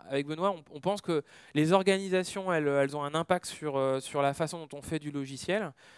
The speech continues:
et dans la façon dont on communique ensemble autour de ce logiciel. Mais on s'est dit, on pense que les stratégies, euh, de versionning ou de branching qu'on utilise quand on réalise ce logiciel ensemble en, entre développeurs, euh,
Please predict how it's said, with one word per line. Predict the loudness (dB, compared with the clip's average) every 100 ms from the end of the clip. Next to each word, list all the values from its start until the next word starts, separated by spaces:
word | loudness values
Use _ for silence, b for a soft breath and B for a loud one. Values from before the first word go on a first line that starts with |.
| B -4
et | -2
dans | -2
la | -4
façon | -4 -8
dont | -12
on | -16 _ _
communique | 2 2 2 -8 -4
ensemble | -4 -4 -8 -6
autour | -6 -6 -8
de |
ce | -6 -8
logiciel. | -8 -6 -4 -6 B B B
Mais | -6
on | -4
s'est | -4
dit, | -4 -6 -8
on |
pense | 0 0 0
que | -2 0
les | 0 0 -2
stratégies, | -2 -2 -2 -4 -6 -10 -8
euh, | -6 -4 -6 -8 B B _
de | -4
versionning | 0 0 0 -4 -4 -8
ou | -6
de |
branching | -2 0 -2 -6
qu'on | -8 -8
utilise | -8 -6 -6 -6
quand | -8
on | -6
réalise | 0 4 4 2
ce | -4
logiciel | -4 -4 -6 0 0
ensemble | 0 -4 -6 -6
en, | -8 -8
entre | -10 -4 -4 -2
développeurs, | -2 -2 0 0 0 -4 B B B
euh, | 2